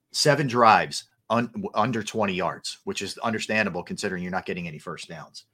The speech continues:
Uh, you, you know, you see some of the things that, that you just scratch your head. Like, I, the, I'll tell you, one of the biggest enigmas for me is Dallas Goedert. Like,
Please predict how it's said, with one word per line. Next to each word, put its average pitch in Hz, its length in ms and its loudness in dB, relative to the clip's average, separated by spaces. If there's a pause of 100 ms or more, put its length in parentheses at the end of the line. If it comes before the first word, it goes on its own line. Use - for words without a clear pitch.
(680)
Uh, 95 240 0 (160)
you, 110 180 -8
you 131 120 -2
know, 113 40 2
you 110 140 -2
see 143 160 -4
some 143 160 0
of 120 60 -2
the 117 80 -2
things 110 240 -4
that, 107 160 -4 (280)
that 104 200 -4
you 95 40 -14
just 95 200 -8
scratch 101 300 -2
your - 60 -16
head. 123 160 -2
Like, 107 220 -2
I, - 60 -4 (360)
the, 139 280 2 (340)
I'll 151 100 10
tell 185 160 6
you, 175 140 8
one 143 180 6
of 131 60 0
the 123 60 2
biggest 143 360 0
enigmas 117 600 0
for 104 180 -6
me 104 360 2
is - 200 -8
Dallas 107 340 4
Goedert. 120 440 0
Like, 107 180 -2